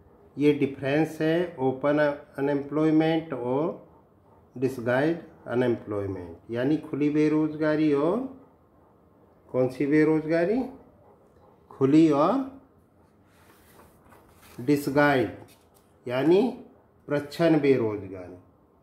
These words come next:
इन दोनों में अंतर हैं। और दोनों में जो पहला पॉइंट है,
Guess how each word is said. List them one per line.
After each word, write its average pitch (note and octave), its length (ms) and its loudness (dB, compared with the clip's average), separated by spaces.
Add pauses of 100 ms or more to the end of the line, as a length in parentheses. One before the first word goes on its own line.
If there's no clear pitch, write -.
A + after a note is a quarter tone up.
(560)
इन D#3+ 140 6
दोनों D#3 300 4
में F3 320 4
अंतर C3+ 380 0
हैं। D#3 500 -4 (1200)
और C#3+ 200 0
दोनों D#3 560 2 (580)
में D#3 200 2
जो D#3+ 120 4
पहला C#3+ 380 0
पॉइंट D3+ 500 0
है, G#2 340 -4